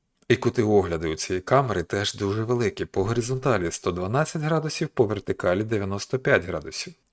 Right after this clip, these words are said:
Для того, щоб додати камеру до кліпера, потрібно зайти на налаштування, камера,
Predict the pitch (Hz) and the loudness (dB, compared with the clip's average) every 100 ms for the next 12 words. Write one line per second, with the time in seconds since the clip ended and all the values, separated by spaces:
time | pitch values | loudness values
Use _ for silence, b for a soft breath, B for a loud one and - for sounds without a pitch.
0 | _ 131 107 107 110 104 - 107 110 113 | _ 0 4 4 6 6 6 4 4 6
1 | 110 101 92 104 98 101 107 135 220 226 | 4 2 2 4 6 6 6 4 4 6
2 | 180 156 - 117 - 123 101 101 92 92 | 6 6 4 -2 0 2 4 4 4 4
3 | 85 95 147 151 123 117 - 107 87 82 | 4 4 6 6 4 4 4 2 4 2
4 | 92 147 190 - 127 90 82 95 135 | 2 2 2 2 4 4 4 4 2